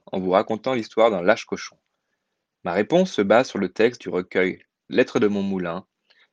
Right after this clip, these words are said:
qui tient le but de l'histoire de la chèvre de Monsieur Seguin. Monsieur Daudet écrit à un de ses amis dont il raille la volonté de liberté. «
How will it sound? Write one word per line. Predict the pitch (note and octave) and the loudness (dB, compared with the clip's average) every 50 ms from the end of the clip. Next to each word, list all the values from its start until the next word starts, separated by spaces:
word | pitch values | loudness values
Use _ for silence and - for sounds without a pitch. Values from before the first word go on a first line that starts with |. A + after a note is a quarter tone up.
| _ _ - | _ _ -8
qui | - D3+ | -6 -6
tient | C#3 - D#3 C#3 | -2 0 0 0
le | A#2+ G#2 | 0 0
but | F#2+ F#2+ B2+ C#3+ C#3+ - - - | -2 -2 -2 -4 -4 -6 -12 -8
de | - G2+ | -6 -4
l'histoire | F#2+ G2 G2 - - - A#2 G#2+ | -4 -4 -6 -6 -2 -2 0 2
de | G2 | 2
la | F2+ | 0
chèvre | F#2 - A#2+ G#2 | 0 -2 -4 -4
de | G2+ F#2+ | -4 -4
Monsieur | F2+ E2 - G2 - | -4 -6 -8 -12 -14
Seguin. | - - F#2 F2+ F2 F2 - _ _ _ _ _ _ _ _ _ _ _ _ _ _ _ _ _ _ _ _ _ _ _ _ _ - - - | -12 -12 -12 -12 -12 -14 -18 _ _ _ _ _ _ _ _ _ _ _ _ _ _ _ _ _ _ _ _ _ _ _ _ _ -20 -16 -12
Monsieur | A#2+ B2 - - F#3+ | -10 -8 -4 -2 0
Daudet | C#3 A#2+ G2 F2+ F#2+ G2+ - - - | 2 2 2 2 -2 -4 -4 -8 -14
écrit | - - - - C3 A2 | -16 -14 -6 -2 0 2
à | G2+ G#2 | 2 2
un | G#2+ | 0
de | G#2+ | -2
ses | - - F#2+ F#2+ | -6 -6 -4 -4
amis | F2+ F2+ F#2 F#2 G#2+ A2+ | -4 -2 -2 -4 -4 -4
dont | G#2 | -6
il | F#2 - G2 F#2 | -8 -8 -4 -2
raille | F#2 G#2 G#2 | 0 2 2
la | F#2 E2+ | 2 0
volonté | F#2 F#2 - F2+ F#2+ - - A2 G#2 | -2 -6 -8 -8 -10 -8 -6 -6 -6
de | F#2 | -6
liberté. « | - B2+ - - - - _ - - - | -6 -10 -10 -10 -10 -10 _ -14 -16 -16